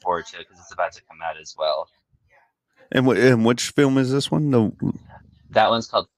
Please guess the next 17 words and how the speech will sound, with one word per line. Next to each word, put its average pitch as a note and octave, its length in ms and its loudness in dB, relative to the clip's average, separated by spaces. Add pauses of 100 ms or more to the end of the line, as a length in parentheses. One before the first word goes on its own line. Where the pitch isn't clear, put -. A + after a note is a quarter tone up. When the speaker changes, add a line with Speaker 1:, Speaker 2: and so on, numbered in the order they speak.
(140)
Speaker 1:
uh, F#2 260 2 (300)
Fucked - 420 -4
Anthology. D#2 680 -12 (100)
Speaker 2:
Oh, D#3 120 0
that's C#3+ 260 -2
right. - 140 -6
Okay. F2 340 -4 (1000)
Yeah, F#2 200 2
we'll F2+ 200 2
have G#2 140 4
to G#2+ 80 4
look G#2 240 2
out G#2+ 140 4
for G#2 100 4
that G2+ 200 4
one F2+ 180 0
too. G2+ 320 2